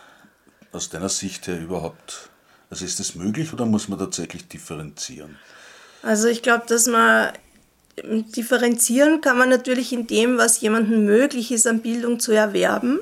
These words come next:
Speaker 2: Das kann man sicher im Ergebnis differenzieren. Aber im Angebot finde ich sehr wichtig, dass, dass, ähm, dass für alle die gleichen Möglichkeiten da sind und auch die Angebote breit gefächert sind. Ich glaub nicht, dass es sinnvoll ist,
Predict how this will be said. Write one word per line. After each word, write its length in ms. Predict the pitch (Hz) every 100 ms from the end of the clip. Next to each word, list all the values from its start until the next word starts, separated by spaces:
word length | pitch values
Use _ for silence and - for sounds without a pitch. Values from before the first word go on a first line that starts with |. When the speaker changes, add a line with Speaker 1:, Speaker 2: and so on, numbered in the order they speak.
| 339 - _
Speaker 2:
Das 180 | 247 220
kann 140 | 233 214
man 100 | 214
sicher 640 | - 208 247 233 233 - _ _
im 160 | - 220
Ergebnis 540 | 214 214 214 233 240
differenzieren. 840 | 262 240 254 247 247 - 240 277 370 - - - - - -
Aber 220 | 220 226
im 160 | 226 226
Angebot 760 | - 220 285 294 262 254 262
finde 360 | - 254 254 -
ich 460 | 247 - - - - - - _ _
sehr 420 | - - 233 277
wichtig, 520 | 220 208 - - 214 -
dass, 220 | 208 - - _ -
dass, 320 | 226 220 - -
ähm, 440 | 208 202 214 220 - - - - - -
dass 240 | 214 -
für 200 | - 247
alle 260 | - 233 285
die 120 | 254
gleichen 460 | 214 208 240 247 233
Möglichkeiten 800 | 220 240 220 - 214 214 226 214
da 260 | 175 208 233
sind 180 | 240
und 160 | 220 214
auch 120 | 208
die 120 | -
Angebote 600 | - 214 220 233 226 214 226
breit 420 | 190 185 190 -
gefächert 580 | 202 - - - 196 -
sind. 220 | - 202
Ich 120 | 208
glaub 180 | - 220
nicht, 300 | 226 240 -
dass 100 | 226
es 160 | 226 -
sinnvoll 440 | 247 247 240 220
ist, 280 | 220 -